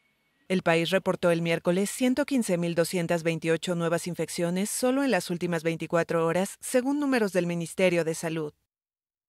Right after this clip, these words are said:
El balance oficial también reportó dos mil trescientas noventa y dos nuevas muertes, elevando la cifra total a quinientos siete mil ciento nueve. Los datos confirman la llegada de una tercera ola de la pandemia, advertida hace semanas por especialistas,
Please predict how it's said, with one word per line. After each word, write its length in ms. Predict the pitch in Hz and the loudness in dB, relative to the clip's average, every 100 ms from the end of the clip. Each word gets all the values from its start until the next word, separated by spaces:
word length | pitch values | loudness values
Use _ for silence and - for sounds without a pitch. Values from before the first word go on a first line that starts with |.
| _ - | _ -4
El 140 | 180 | 0
balance 360 | 170 170 165 180 | 4 2 2 -2
oficial 460 | 170 160 175 160 175 | -2 -2 0 0 2
también 340 | 208 208 233 | 2 4 4
reportó 440 | 269 247 190 180 | 4 2 2 2
dos 180 | 165 165 | 2 2
mil 160 | 185 214 | -2 0
trescientas 500 | 240 - 185 175 170 | 0 0 0 0 0
noventa 320 | 165 160 160 | 0 0 0
y 60 | 160 | 0
dos 200 | 165 170 | 0 0
nuevas 280 | 170 165 | 0 0
muertes, 500 | 170 165 165 185 - - | 0 -2 0 -4 -4 0
elevando 420 | 226 220 240 262 | 2 4 4 2
la 120 | 277 | 2
cifra 320 | 202 175 175 165 | 0 -2 -2 0
total 360 | 165 165 180 | -2 0 0
a 60 | 196 | -2
quinientos 500 | 196 185 214 226 254 | -2 -2 0 -2 -2
siete 240 | 214 185 | -2 -2
mil 220 | 165 165 | -2 -2
ciento 380 | 165 175 165 160 | -2 -2 0 -2
nueve. 420 | 160 156 139 147 - - - - - - - - - - - | -2 -2 -4 -8 -10 -20 -20 -20 -20 -20 -20 -20 -20 -16 -2
Los 220 | 180 156 | 0 2
datos 340 | 165 - 185 | 2 2 0
confirman 500 | 233 220 269 262 285 | 0 0 2 2 2
la 80 | 262 | 2
llegada 360 | 180 165 170 170 | 4 4 4 4
de 140 | 170 | 2
una 200 | 170 170 | 2 -2
tercera 460 | 165 160 180 165 165 | -2 -2 -2 2 2
ola 220 | 170 170 | 2 2
de 80 | 160 | 2
la 100 | 151 | 0
pandemia, 640 | 160 160 165 180 202 - | -2 -2 0 0 -2 0
advertida 600 | 226 202 226 - 262 285 | -2 2 0 2 0 2
hace 200 | 196 175 | 0 -2
semanas 460 | 160 170 175 175 165 | -4 -2 -2 -2 -2
por 140 | 165 | -2
especialistas, 960 | 160 - 160 165 165 156 - 143 - | -2 -4 -4 -2 -4 -6 -8 -8 -10